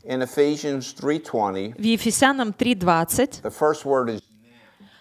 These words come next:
Speaker 2: первое слово звучит «сейчас».
Speaker 1: Now, let's
Speaker 2: Там
Speaker 1: go over to, keep your finger in, in Ephesians three twenty. Go over to Hebrews eleven one.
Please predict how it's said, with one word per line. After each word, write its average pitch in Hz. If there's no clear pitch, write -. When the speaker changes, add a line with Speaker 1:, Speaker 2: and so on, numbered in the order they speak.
Speaker 2:
первое 254
слово 294
звучит 208
«сейчас». -
Speaker 1:
Now, 120
let's 160
Speaker 2:
Там -
Speaker 1:
go 135
over 131
to, 113
keep 151
your 160
finger 127
in, 110
in 107
Ephesians 113
three 110
twenty. 104
Go 135
over 139
to 120
Hebrews 120
eleven 104
one. 90